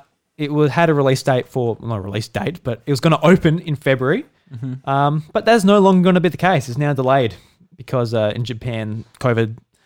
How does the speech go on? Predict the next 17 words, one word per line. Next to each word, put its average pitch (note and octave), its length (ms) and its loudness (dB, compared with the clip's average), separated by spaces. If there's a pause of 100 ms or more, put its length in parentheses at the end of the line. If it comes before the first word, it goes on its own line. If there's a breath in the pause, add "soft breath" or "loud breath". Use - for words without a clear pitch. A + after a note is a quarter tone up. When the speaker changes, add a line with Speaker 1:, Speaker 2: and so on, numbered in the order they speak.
(260)
Speaker 1:
numbers C3 260 -4
have C3 140 -4
spiked C#3 340 -2
again, A#2+ 180 -2
unfortunately. G#2 580 -8
So A2+ 180 -2
Speaker 2:
Yeah, C#3+ 400 -2
and C3+ 100 0
unfortunately, C#3+ 480 -4
they've A#2+ 80 -4
been A#2 100 -4
talking A#2 240 -8
about A2+ 140 -6
the A2 120 -10
Olympics A2+ 500 -8
today G#2+ 320 -8
too. A2 500 -10